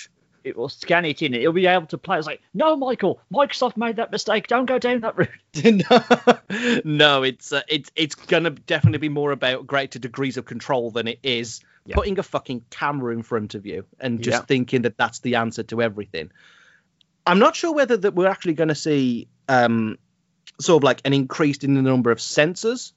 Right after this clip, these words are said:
Speaker 1: that we get with P-, P S V R, because we, we've seen sort of, like, greater depth tracking with sets like the,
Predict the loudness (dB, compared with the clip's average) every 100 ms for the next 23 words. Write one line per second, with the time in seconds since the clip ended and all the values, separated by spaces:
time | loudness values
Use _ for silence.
0 | -10 -4 0 0 0 -4 -4 -2 0 -2
1 | 0 2 6 6 4 _ _ -20 _ _
2 | -2 4 4 6 4 6 4 2 0 2
3 | 0 -2 -8 _ _ _ 0 4 6 4
4 | 2 -10 2 2 4 -2 0 0 0 -12
5 | -8 -8 -6 -6 -4 -4 -2 -4 -4 -4
6 | -4 -4 -2 -2 -2 _ -4 -2 -4 -4
7 | -8